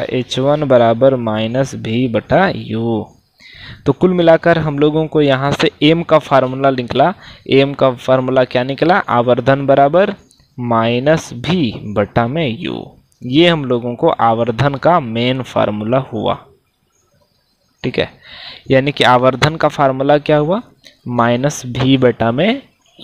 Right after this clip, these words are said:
यू, जहाँ भी को क्या बोलेंगे? प्रतिबिंब दूरी, और यू को क्या बोलेंगे? वस्तु दूरी। चलिए इतना चीज़ों को नोट करने के बाद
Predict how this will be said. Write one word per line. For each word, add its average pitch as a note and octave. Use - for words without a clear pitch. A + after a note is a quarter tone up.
यू, A2+
जहाँ B2+
भी B2+
को D3+
क्या D3
बोलेंगे? D3+
प्रतिबिंब D3
दूरी, A#2
और A#2
यू C#3
को D3
क्या D3
बोलेंगे? D3+
वस्तु B2
दूरी। G#2
चलिए D3+
इतना D3+
चीज़ों D#3
को D3+
नोट D3
करने C#3+
के C#3+
बाद C#3